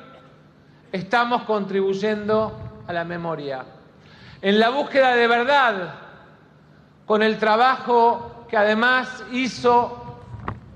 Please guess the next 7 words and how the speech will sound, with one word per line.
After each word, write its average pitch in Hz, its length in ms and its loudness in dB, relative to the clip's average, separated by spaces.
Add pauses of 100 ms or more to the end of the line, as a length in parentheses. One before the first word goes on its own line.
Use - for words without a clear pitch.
(840)
alguien 220 720 0
que 196 160 -2
sin 220 260 -8
dudas 247 800 0 (140)
es 202 180 -12
un 226 120 -6
reconocido 214 1000 0